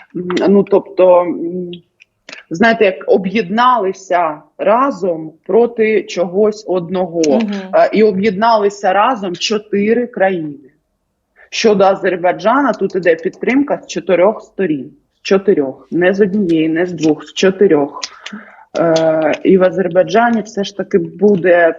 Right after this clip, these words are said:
Speaker 1: пролита кров, буде, е, будуть зруйновані міста, будуть гинути люди. Е, але Рашка там чомусь, е, частково, от не вся, частково.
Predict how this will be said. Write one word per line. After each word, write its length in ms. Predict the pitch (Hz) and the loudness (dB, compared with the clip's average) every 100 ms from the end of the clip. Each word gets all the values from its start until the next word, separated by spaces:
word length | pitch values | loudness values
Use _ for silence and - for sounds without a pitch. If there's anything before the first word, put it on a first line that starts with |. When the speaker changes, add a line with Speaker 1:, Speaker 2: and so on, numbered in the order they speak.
| - | -4
Speaker 1:
пролита 420 | 175 175 175 165 | -4 -2 -2 -4
кров, 320 | 160 170 139 - - | -6 -6 -8 -8 -10
буде, 420 | 156 165 151 147 - - - | 0 0 2 -2 -4 -10 0
е, 100 | 175 | 0
будуть 360 | 165 185 185 156 | 4 2 2 0
зруйновані 600 | 196 185 190 175 175 175 | 0 2 2 0 0 -4
міста, 640 | 175 - - 160 151 170 - - | -8 -10 -2 -2 -2 -6 -12 -8
будуть 580 | 175 185 160 180 - - - - - - - 160 | 0 0 2 -2 -4 -14 -14 -14 -14 -18 -14 -6
гинути 380 | 165 170 170 180 | -2 0 0 2
люди. 520 | 175 165 156 170 170 - - - - - _ _ _ _ _ - - _ _ - | 2 0 2 2 0 -6 -18 -18 -18 -20 _ _ _ _ _ -20 -20 _ _ -2
Е, 320 | 220 220 214 190 - - - - | 2 4 2 2 -2 -4 -8 -2
але 300 | 185 202 220 | 0 4 4
Рашка 340 | 294 311 - | 2 0 -4
там 240 | 208 233 240 | -8 -6 -6
чомусь, 720 | - 226 220 240 - - - | -8 -10 -8 -8 -10 -20 -10
е, 360 | 202 190 185 185 170 | -6 -4 -6 -8 -10
частково, 720 | 170 208 - - 185 160 151 196 | -8 -8 -6 -2 -2 -2 -4 -4
от 140 | 196 | -2
не 100 | 220 | -2
вся, 440 | 226 - 185 151 151 | -2 -4 -2 -2 -4
частково. 760 | - 226 220 - 180 156 160 | -8 -6 -6 -8 -4 -4 -6